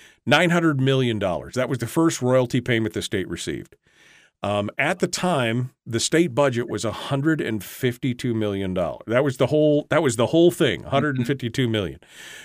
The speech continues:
And we received almost a billion dollars. Um, and then they proceeded to rip through that money like a drunken sailor. It only took 'em a couple of years to spend that money. Um,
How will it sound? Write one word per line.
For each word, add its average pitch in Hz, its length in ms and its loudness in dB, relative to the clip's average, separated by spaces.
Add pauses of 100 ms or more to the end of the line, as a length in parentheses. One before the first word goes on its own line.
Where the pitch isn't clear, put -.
(180)
And 127 180 2
we 139 140 4
received 135 480 2
almost 120 320 0
a 110 60 0
billion 113 440 0
dollars. 101 600 -4 (160)
Um, 98 420 -2
and 110 240 0
then 123 180 0
they 117 180 0
proceeded 123 640 -2
to 117 100 0
rip 120 260 0
through 143 200 2
that 127 200 0
money 110 280 -2
like 101 360 -2 (560)
a 101 120 -2
drunken 127 460 2
sailor. 101 440 0
It 104 40 -2
only 120 160 0
took 139 160 0
'em 117 100 0
a 104 40 -2
couple 123 300 0
of 117 60 2
years 110 320 0
to 107 100 -6
spend 107 360 -2
that 95 160 0
money. 107 360 -2 (520)
Um, 104 460 0